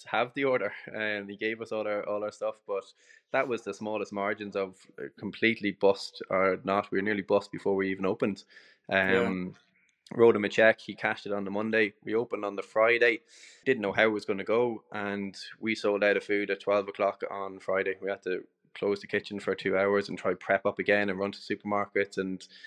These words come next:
Speaker 1: it was a success from the first second we opened the door, Phil. It was just incredible.
Speaker 2: Right. And why do you think that is? Why do you think there was th-, such this, this outpouring of support? Uh, I suppose, you know,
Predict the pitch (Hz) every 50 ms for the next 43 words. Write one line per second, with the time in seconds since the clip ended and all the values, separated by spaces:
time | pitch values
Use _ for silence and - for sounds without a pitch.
0 | - - - _ - - 110 107 95 107 104 104 101 101 - 104 101 - - 107
1 | 113 107 - - - 110 104 101 101 101 92 85 - _ _ _ _ _ _ _
2 | _ _ - - - - - - - 117 113 110 - - - 101 98 - - 92
3 | 95 95 101 101 - 95 95 92 90 92 92 92 92 - - 92 90 90 92 92
4 | 92 - - 113 117 117 - 95 90 - - 92 90 92 90 - - _ _ _
5 | _ _ _ _ _ - - _ - 135 135 131 131 - - 143 160 175 196 220
6 | 208 208 185 208 202 156 170 170 - - 170 151 - - - 156 160 160 156 160
7 | 156 - 156 143 - 139 135 135 131 - - - - - 131 - - - - -
8 | - - 147 135 - - - - - 123 120 - - - 123 117 117 - - -
9 | - - - _ _ _ - 131 131 127 - - - 135 127 120 113 117 113 110
10 | 110 107 110 107 107 101 92 - - - - - _ _ _ _ _ - - -
11 | - - - _ _ _ _ _ _ _ - - - 113 - - 131 135 143 143
12 | - - - - - - _ _ 117 117 113 110 110 110 110 - 131 135 - -
13 | 170 156 143 - 147 127 107 104 113 113